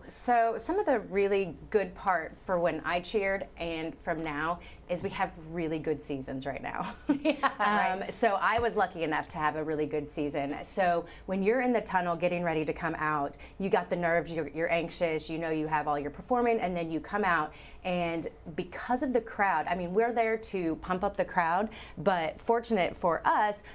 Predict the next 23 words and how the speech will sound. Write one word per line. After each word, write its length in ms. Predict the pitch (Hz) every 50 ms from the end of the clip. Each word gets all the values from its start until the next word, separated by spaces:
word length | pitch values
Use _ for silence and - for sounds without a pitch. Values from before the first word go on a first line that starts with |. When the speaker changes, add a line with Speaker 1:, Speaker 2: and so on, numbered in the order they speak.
| -
Speaker 1:
the 100 | - 202
crowd 300 | 190 - - 254 302 302
is 120 | 254 220 -
always 500 | - 190 196 196 190 175 170 - - - - - -
pumping 340 | - - 233 - 220 208 180
us 240 | - 220 247 247 -
up 240 | - 165 165 -
as 140 | 170 156 165
well. 320 | 160 185 226 214 165 131 -
So 180 | - - 175
we 240 | 170 160 185 196 202
are 140 | 185 180 175
ready 260 | 165 180 175 165 160
to 140 | 156 - 175
go, 340 | 156 180 185 180 180 175 170 - - - - - -
and 120 | 185 180
so 140 | - 202 185
it 80 | 165
makes 320 | 180 190 190 202 - - 254
it 80 | 233 - 185
really 380 | 202 202 214 226 220 240 220 208
easy 560 | - 190 196 202 185 165 175 160 151 151 160 -
to, 340 | - - - 180 170 156 -